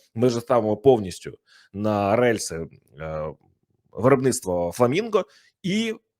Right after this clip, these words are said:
до кінця року ми маємо втиснутись в рамки задач, які перед собою поставили. Тому побачимо. Але те, що, е, змінюється,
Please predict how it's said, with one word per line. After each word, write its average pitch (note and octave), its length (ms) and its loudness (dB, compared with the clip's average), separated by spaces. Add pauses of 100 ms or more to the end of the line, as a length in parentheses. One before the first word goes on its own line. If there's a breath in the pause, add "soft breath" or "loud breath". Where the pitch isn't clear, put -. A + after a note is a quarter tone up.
(520)
до C#3 160 4
кінця C3+ 340 4
року C#3 420 4
ми B2+ 400 -2 (180)
маємо B2+ 460 0
втиснутись B2 540 -4
в F#2 80 -8
рамки B2+ 580 -4
задач, G#2 500 0
які A2 180 -4
перед G2+ 220 -2
собою G2 320 0
поставили. E2 420 -10
Тому C#3+ 220 0
побачимо. G2 460 -2
Але G#2+ 140 0
те, F3+ 140 -2
що, C3 260 0 (360 loud breath)
е, G2+ 200 0
змінюється, G2 920 -4